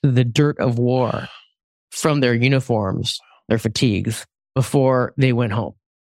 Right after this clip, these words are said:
And he shared how powerful it was. And I remember, first of all, being blown away by the power of the thought of the chaplain ritually washing the dirt of war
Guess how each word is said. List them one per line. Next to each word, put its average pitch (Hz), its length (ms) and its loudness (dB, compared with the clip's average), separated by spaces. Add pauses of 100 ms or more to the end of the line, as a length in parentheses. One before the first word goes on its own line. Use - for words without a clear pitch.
And 147 220 2
he 143 200 0
shared 147 300 0
how 139 100 4
powerful 143 440 0
it 98 80 -4
was. - 440 -4
And 135 100 0
I 139 80 2
remember, 147 380 2 (340)
first 190 240 0
of - 40 2
all, 156 80 2
being 139 160 2
blown 147 200 4
away 139 140 2
by 123 120 0
the - 80 -10
power 160 380 0
of 117 100 -6
the 127 100 2
thought 139 480 -2 (300)
of 135 120 2
the 127 80 4
chaplain 127 640 0 (300)
ritually 143 500 2
washing 123 440 0
the 117 60 2
dirt 120 220 2
of 110 100 -2
war 110 460 0